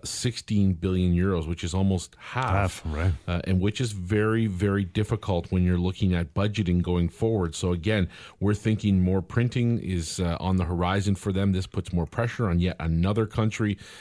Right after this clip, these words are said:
Speaker 1: in the E U, and definitely, again, supports it's the idea that when there is turmoil and economic uncertainty, you would go to fine assets like gold and silver
Speaker 2: Hmm.
Speaker 1: as ways to ensure, uh, ensure your wealth.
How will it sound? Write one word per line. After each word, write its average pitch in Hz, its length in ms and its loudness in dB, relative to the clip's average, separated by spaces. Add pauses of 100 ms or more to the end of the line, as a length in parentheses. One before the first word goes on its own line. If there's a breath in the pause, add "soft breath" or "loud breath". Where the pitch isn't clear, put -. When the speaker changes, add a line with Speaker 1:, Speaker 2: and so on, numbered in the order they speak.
(160 loud breath)
Speaker 1:
in 110 200 4
the 113 80 6
E 98 280 2
U, 104 260 2
and 85 200 -2
definitely, 101 500 0
again, 90 300 -2
supports 90 580 -2
it's - 100 -8
the 98 180 -2
idea 92 440 0
that 87 320 -2 (400 loud breath)
when 92 240 2
there 92 180 2
is 95 220 0
turmoil 92 720 0
and 87 220 0 (300)
economic 113 600 0
uncertainty, 95 760 0 (240 loud breath)
you 87 160 0
would 92 340 0
go 92 240 2
to 90 260 -4
fine 98 440 0
assets 85 500 -4
like 82 220 -4
gold 90 480 0
and 87 260 0
silver 82 480 -4
Speaker 2:
Hmm. 87 140 4 (240 loud breath)
Speaker 1:
as 85 180 -2
ways 90 320 -2
to 90 100 -4
ensure, 85 680 -2
uh, 80 260 -6 (140)
ensure 80 500 -4
your 78 160 -4
wealth. 87 480 -4